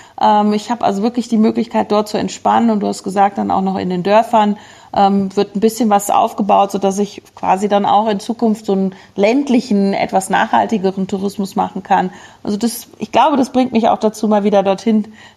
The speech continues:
also in diese Region zu fliegen. Ich muss zugeben, die Mittelmeerinseln, das hast du gerade noch erwähnt,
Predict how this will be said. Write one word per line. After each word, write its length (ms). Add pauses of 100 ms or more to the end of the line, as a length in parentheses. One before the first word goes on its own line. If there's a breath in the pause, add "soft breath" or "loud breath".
also 200
in 160
diese 280
Region 580
zu 100
fliegen. 280
Ich 40
muss 180
zugeben, 280
die 100
Mittelmeerinseln, 720
das 160
hast 220
du 160
gerade 320
noch 160
erwähnt, 480